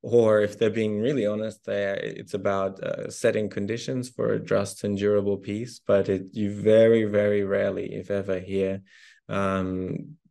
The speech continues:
them talk, you know, Biden or Blinken or Austin or Schultz or, or someone like that saying, "Our goal here is to give Ukraine everything it needs to go all the way to Crimea," and so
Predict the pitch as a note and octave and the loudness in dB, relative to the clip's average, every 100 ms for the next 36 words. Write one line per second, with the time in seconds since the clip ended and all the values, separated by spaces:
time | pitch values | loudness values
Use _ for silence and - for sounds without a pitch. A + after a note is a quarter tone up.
0 | _ - G2 F2+ G#2 G2+ G2 G2+ A2+ F#2+ | _ -4 -2 0 2 2 2 -4 -6 -6
1 | F#2 F2 G#2 G#2 F#2+ - F2+ G#2+ A2 G#2 | -4 -2 0 0 0 -4 -6 -4 -4 -4
2 | F#2 F#2 G2 G#2+ G#2 - G2 F#2 F#2+ F2+ | -6 -6 -2 -2 -2 -2 -2 0 -2 -2
3 | - G#2+ G#2+ - G2+ E2+ - G2+ G#2+ G#2 | 2 2 2 -2 -10 -8 -6 -2 0 2
4 | G2+ G2 F#2+ F#2+ F#2+ F#2+ - G2+ G2 G#2 | 0 0 -2 0 -2 -2 -4 -4 -2 0
5 | G#2 G2 A#2 A#2 A2 G#2+ G#2+ G2+ G2 - | 0 2 4 6 4 2 2 0 -4 -8
6 | - G2 G2 G2 - - - _ _ _ | -6 -6 -6 -10 -20 -20 -20 _ _ _
7 | - C3 A2+ A2 - A2 G#2+ G#2 - - | 4 4 4 -2 0 2 2 0 -2 -4
8 | A2+ A2 A2 G#2 G2+ G2+ G2 G2 - G2+ | -2 0 -2 -2 -2 -2 -4 -6 -10 0
9 | G2+ G2+ G#2 G#2 G#2 G#2 - - - F#2+ | 0 2 0 -2 -2 -2 -4 -8 -6 -4
10 | F#2+ F#2+ - - G2+ E2 - - | -2 -4 -6 -8 -12 -10 -8 -8